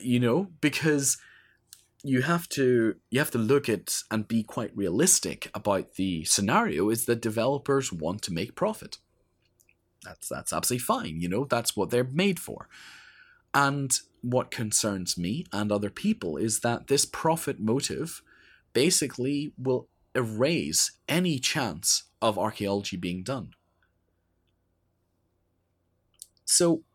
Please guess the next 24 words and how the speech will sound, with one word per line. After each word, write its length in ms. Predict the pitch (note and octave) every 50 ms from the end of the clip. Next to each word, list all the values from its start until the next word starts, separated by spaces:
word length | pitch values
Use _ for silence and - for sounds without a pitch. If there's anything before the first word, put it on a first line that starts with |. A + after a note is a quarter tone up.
| _ -
wh-, 320 | - C#3 C#3 D#3+ F3+ - -
the 200 | D3 E3+ F#3 F#3+
next 240 | F#3+ A3+ B3 A3+ -
time 200 | - G3+ G3 F#3+
you're 80 | F3+
kind 200 | E3+ - F3+ D#3
of 120 | D#3 - -
considering 600 | - D3+ C#3+ C#3 - - D3+ D3 D3+ D3 C#3 C3
about 240 | B2 B2 A#2+ A2+ G2
the 80 | -
politics 540 | - - - A#2 A#2 B2 A#2+ - A#2 - -
of 40 | G#2+
the 60 | G#2
U 160 | G#2 G#2 G2+
K 420 | - - - C#3 B2 A2+ F#2 D#2 - - - - - -
and 100 | - A2+
how 160 | G#2+ - C#3+ D3
it 140 | C#3 G2+
affects 400 | - - - - B2+ A2+ - -
history 400 | - - D3 C3+ - - A#2+ G2+
and 100 | F#2+ F2
heritage, 720 | - - E3+ G3 F#3+ - - - - A1+ - - - - _ _ - - - - - _ _ _ _ _ _ _ _ _ _ _ -
you 120 | C3 C#3+ D#3
know, 340 | D#3 D#3 D#3 D3+ C3+ -